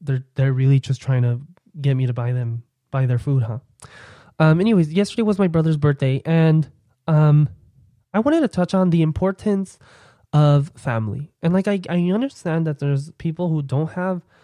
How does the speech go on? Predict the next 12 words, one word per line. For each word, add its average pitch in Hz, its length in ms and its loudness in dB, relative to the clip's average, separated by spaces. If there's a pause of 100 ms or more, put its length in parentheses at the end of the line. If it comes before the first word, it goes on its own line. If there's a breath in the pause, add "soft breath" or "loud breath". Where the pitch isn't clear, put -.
(300 soft breath)
you 196 160 -2
know, 143 260 0 (1160)
you 165 180 0
know, 151 120 0
maybe 180 460 0
immediate 160 360 0
families 147 360 0
or, 143 80 0
like, 135 200 -2
biological 131 520 -4
families, 123 380 0
but 135 280 2